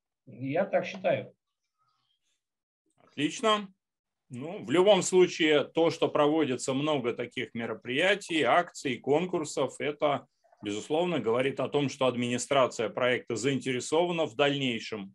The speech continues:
Speaker 2: развитии, и выделяются, в общем-то, такие немаленькие бюджеты для этого, да, сти-, которые стимулируют участников. Так что, конечно, это грамотный ход в любом случае.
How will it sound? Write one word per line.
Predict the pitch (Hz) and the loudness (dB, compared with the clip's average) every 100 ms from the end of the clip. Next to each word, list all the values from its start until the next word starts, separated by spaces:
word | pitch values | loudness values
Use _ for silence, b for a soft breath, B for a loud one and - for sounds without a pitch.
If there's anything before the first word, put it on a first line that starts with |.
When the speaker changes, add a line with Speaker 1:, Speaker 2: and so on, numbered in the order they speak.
| - | -6
Speaker 2:
развитии, | 104 98 107 135 147 180 175 175 b b _ | -4 -2 -2 -2 2 2 2 -2 b b _
и | 107 | -4
выделяются, | 120 131 151 151 123 120 - 110 | -2 2 6 6 6 2 -2 0
в | 98 | 0
общем-то, | 104 104 113 98 104 98 87 | -2 -4 -10 -4 -2 -2 -4
такие | 104 - 113 | -6 -2 -2
немаленькие | 113 151 160 127 113 101 113 | 0 4 6 4 2 -4 -6
бюджеты | 98 110 104 139 165 165 185 180 _ _ _ | -4 -8 -2 2 2 2 -2 -2 _ _ _
для | 107 127 156 | -4 2 4
этого, | 151 147 135 131 | 4 2 0 0
да, | 113 147 185 147 | 2 2 0 -4
сти-, | - - 110 117 95 - | -14 -8 -6 -6 -8 -6
которые | 104 101 113 104 | -4 0 0 -2
стимулируют | 98 - 120 107 131 185 185 185 _ _ _ _ _ _ | -4 -6 -4 -2 -2 0 -2 -4 _ _ _ _ _ _
участников. | 147 147 156 143 - 123 107 101 | -6 0 2 2 -4 -8 -8 -6
Так | 127 185 | -6 -6
что, | - - 170 147 113 127 - | -8 -8 -4 -4 -6 -10 -8
конечно, | 101 117 151 - | -4 -4 -4 -4
это | 127 131 113 90 82 | -4 -2 -2 -2 -2
грамотный | 107 151 160 151 131 | 2 4 4 0 -4
ход | 120 143 151 | -2 -2 -2
в | 113 | -4
любом | 101 113 113 | -4 -6 -6
случае. | - 87 - | -10 -12 -14